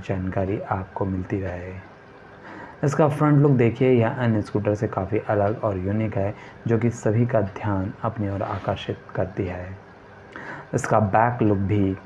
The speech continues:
काफ़ी यूनिक है। अब हम जानते हैं इसमें मिलने वाले features को। इसमें अलॉय front foot packs दिए गए हैं। हमने आज तक किसी भी scooter पर ऐसा पहले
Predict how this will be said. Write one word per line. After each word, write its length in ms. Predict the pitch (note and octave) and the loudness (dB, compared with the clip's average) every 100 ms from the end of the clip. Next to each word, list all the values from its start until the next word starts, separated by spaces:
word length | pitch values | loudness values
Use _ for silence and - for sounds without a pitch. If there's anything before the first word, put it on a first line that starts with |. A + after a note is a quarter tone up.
| - | -8
काफ़ी 340 | - G2 - G#2+ G2+ G2 | -2 -2 0 0 0 0
यूनिक 360 | F#2+ F#2+ F#2+ | 0 -2 -4
है। 380 | - G2 F2+ F2+ - - - - - - - - - - - - - - | -4 -4 -4 -6 -12 -18 -20 -20 -20 -20 -20 -18 -18 -16 -16 -18 -12 0
अब 80 | D3 | 4
हम 200 | C#3+ C#3+ | 8 8
जानते 360 | C3+ A#2 A#2+ | 8 4 4
हैं 260 | C3 C#3 C#3+ | 4 2 0
इसमें 220 | A#2 A2 | -4 0
मिलने 220 | G#2+ G#2+ | 0 0
वाले 260 | A2+ G#2+ A2+ | 0 0 -2
features 640 | A2 - G#2 - F#2+ F#2 - | -2 -4 -2 -2 -4 -4 -4
को। 160 | G2 F#2 F#2 F#2+ - - - - - - - - | -2 -2 -4 -10 -20 -20 -18 -16 -16 -16 -10 -2
इसमें 220 | A#2 C#3 | 4 4
अलॉय 420 | - A#2+ B2 C3 | 4 2 4 4
front 380 | B2 B2 A2+ A#2 | 2 2 2 2
foot 260 | - A#2 A2 | 2 0 0
packs 400 | - G2+ G2 - | 0 0 -2 -2
दिए 220 | G#2+ G2 | 0 0
गए 60 | G#2 | 0
हैं। 400 | G#2 A#2 A#2 G#2 | 0 0 0 -2
हमने 300 | G#2 G2 G#2+ | -2 -2 -2
आज 300 | A#2 A2 A2+ | -2 -2 -2
तक 140 | - G2 - | -4 -6 -4
किसी 260 | B2 C3 A#2+ | -4 0 2
भी 120 | G#2+ | 2
scooter 400 | - - G#2 A#2 | -2 -4 -2 0
पर 240 | G2+ F#2+ - | 0 -4 -4
ऐसा 240 | A2 - A#2+ - | -6 -6 -8 -4
पहले 280 | G2 G2+ | -4 -4